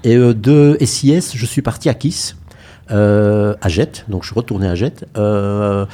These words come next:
et là, j'ai passé, je sais plus si c'est un an ou un an et demi ou deux ans, je ne sais plus. C'était très gai.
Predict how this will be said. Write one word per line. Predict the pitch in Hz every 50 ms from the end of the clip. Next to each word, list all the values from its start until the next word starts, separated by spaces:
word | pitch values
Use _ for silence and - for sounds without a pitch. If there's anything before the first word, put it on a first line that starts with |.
| - - - -
et | 104
là, | 101 113 131
j'ai | 120 110 110
passé, | - 107 104 - - 127 120 123 113
je | 101 117
sais | 110 - 120
plus | 110 - - 117
si | 117 - - 98
c'est | - - - - -
un | 95 92 92 90
an | 82 82 92 98 95
ou | 92 90 90 90 87 92
un | 92 92
an | 90 90
et | 92
demi | 92 95
ou | 101 104
deux | 92 95 92 87 82
ans, | 95 98
je | 87 98
ne |
sais | 95 - 101
plus. | 85 - - 147 190 190
C'était | - - - - 110
très | - - 156 131
gai. | 107 107 120 156 185